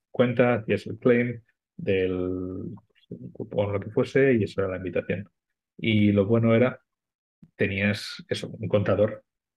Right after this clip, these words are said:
que iba hacia atrás. Entonces, o lo usabas en esas veinticuatro horas al principio, o te quedabas sin. Entonces la gente, eh, digamos, de forma muy impulsiva hacía la compra. Lo otro bueno que tenía también,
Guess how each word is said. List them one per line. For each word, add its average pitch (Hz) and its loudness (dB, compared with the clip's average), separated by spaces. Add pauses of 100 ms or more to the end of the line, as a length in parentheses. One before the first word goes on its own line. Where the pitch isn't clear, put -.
(500)
que 110 -2
iba 104 4
hacia 110 2
atrás. 135 0
Entonces, 92 -2
o 95 0
lo 98 2
usabas 110 2
en 110 0
esas 107 -2
veinticuatro 113 0
horas 147 0
al 104 -2
principio, 165 -4 (520)
o 110 -4
te 101 -6
quedabas 95 0
sin. 85 -6 (280)
Entonces - -4
la 87 -2
gente, 107 0 (120)
eh, 95 -2
digamos, 95 -2
de - -8
forma 98 -2
muy 110 2
impulsiva 104 -2
hacía 104 -4
la 87 -6
compra. 101 -8 (600)
Lo 107 2
otro 127 6
bueno 131 2
que - 0
tenía 120 0
también, 120 -2